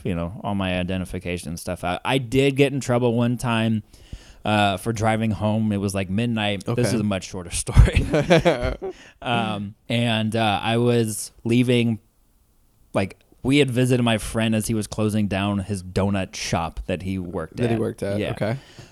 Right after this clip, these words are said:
Speaker 1: Uh, and I was driving back, and a cop pulled me over, and I wasn't speeding or anything like that. And, uh, he goes, "You're, you know, you had a taillight out," which I found out late, like,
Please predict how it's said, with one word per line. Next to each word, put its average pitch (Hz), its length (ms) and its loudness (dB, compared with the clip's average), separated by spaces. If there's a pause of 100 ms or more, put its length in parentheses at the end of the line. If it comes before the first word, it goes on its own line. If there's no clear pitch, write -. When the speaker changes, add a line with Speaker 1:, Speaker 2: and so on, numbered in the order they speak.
(100)
Speaker 1:
Uh, - 40 -8 (140)
and 131 80 4
I 131 40 4
was 127 80 2
driving 147 280 6
back, 127 340 4
and 117 100 2
a 113 40 0
cop 139 260 0
pulled 139 180 6
me 135 120 4
over, 147 220 8
and 120 80 2
I 123 60 4
wasn't 160 320 6
speeding 120 440 2
or 104 40 2
anything 113 340 2
like 104 200 0
that. 92 300 -2 (420)
And, 107 300 2
uh, 104 240 2
he 98 120 -2
goes, 110 180 0
"You're, 117 360 2
you 110 160 -2
know, 104 280 0 (200)
you 113 100 0
had 110 40 2
a 113 80 -2
taillight 123 460 4
out," 92 240 0
which 98 160 -8
I 110 80 -2
found 107 300 -2
out 95 140 -4
late, 117 180 -2
like, 92 180 -8